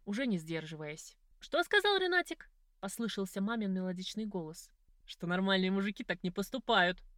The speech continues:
"Ты еще поплачь!" крикнул я. Ренат выглянул из-за двери. "Топай, топай, женишок!"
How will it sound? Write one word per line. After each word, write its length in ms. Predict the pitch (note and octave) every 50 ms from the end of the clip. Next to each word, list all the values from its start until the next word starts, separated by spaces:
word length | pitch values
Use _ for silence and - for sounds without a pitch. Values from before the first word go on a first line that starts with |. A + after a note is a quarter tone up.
| - - - - - - -
"Ты 80 | F#3+
еще 260 | G3 G3 F#3+ - G#3 F#3+
поплачь!" 760 | - G#3+ G#3 - A#3+ A#3 A3 G#3+ F#3+ E3 D3 - - - _ _ _ _
крикнул 400 | - G#3 G3+ F#3+ - F#3+ F#3+ F#3+
я. 280 | G3 F#3+ F3+ E3 D3+ E3+ - _ _ _
Ренат 360 | - G3 A#3 C4 D#4 D4 - -
выглянул 440 | F#3+ A#3 A3 G3 G3+ G#3+ G#3 G3+ F#3+
из-за 280 | - - F#3+ F#3 G3 F#3+
двери. 400 | F#3 F3 F3 D#3 D3+ - D#3+ - - _ _ _ -
"Топай, 300 | F#3+ F#3+ F3+ F#3+ F#3+ F#3+
топай, 420 | - A#3+ A3+ G3 - D3+ D3 F#3 _ -
женишок!" 880 | F#3+ F3+ F3 F3 F3+ F3+ F3+ F#3+ F#3 - - - F#3 D#3 - - -